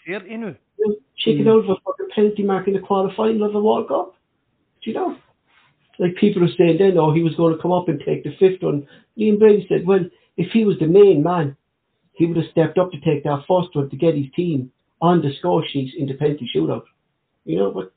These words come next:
Speaker 2: he's done nothing throughout his career. Like, I don't know, I never liked him, uh, Neymar.
Speaker 1: No,
Speaker 2: With
Speaker 1: I've
Speaker 2: that
Speaker 1: never liked him.
Speaker 2: forward Celtic Park there with Madsen and stuff like that, throwing himself to the floor, and,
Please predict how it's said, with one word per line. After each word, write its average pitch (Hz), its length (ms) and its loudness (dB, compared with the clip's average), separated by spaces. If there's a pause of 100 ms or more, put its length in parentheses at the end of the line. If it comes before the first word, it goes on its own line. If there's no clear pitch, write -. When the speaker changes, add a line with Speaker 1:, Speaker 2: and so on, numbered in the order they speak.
(100)
Speaker 2:
he's 220 220 -8
done 196 220 0
nothing 247 320 -2
throughout 135 200 2
his 117 180 -10
career. 123 240 -2
Like, 123 180 -8 (240)
I 196 80 4
don't 233 160 2
know, 214 60 6
I 208 100 6
never 214 240 4
liked 214 220 2
him, 170 180 0
uh, 147 180 -4
Neymar. 143 720 -2 (420)
Speaker 1:
No, 180 280 -4
Speaker 2:
With 180 80 0
Speaker 1:
I've 180 60 -4
Speaker 2:
that 170 100 0
Speaker 1:
never 170 200 -6
liked 175 220 -8 (140)
him. 170 200 -10 (440)
Speaker 2:
forward 170 340 2
Celtic 165 340 0
Park 170 280 -4
there 175 160 -2
with 131 140 -8
Madsen 165 320 -4 (100)
and 139 80 -6
stuff 123 260 -2
like 147 180 -6
that, 165 180 -2 (460)
throwing 170 260 2
himself 151 420 -4
to 151 80 -6
the 156 100 -4 (120)
floor, 165 380 2
and, 139 200 -6